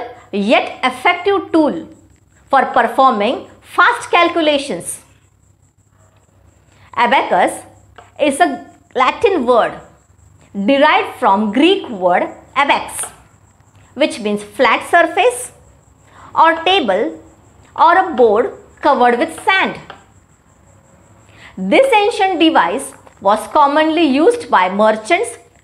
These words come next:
traders, and clerks from different parts of the world.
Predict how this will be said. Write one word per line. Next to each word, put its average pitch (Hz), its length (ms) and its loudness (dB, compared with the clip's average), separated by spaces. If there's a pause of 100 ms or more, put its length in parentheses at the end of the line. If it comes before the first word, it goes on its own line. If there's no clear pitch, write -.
(120)
traders, 302 760 0 (560)
and 320 260 -2
clerks - 640 -2 (720)
from 254 260 0
different 370 500 -2
parts 277 320 2
of 269 140 0
the 330 120 4
world. 311 440 0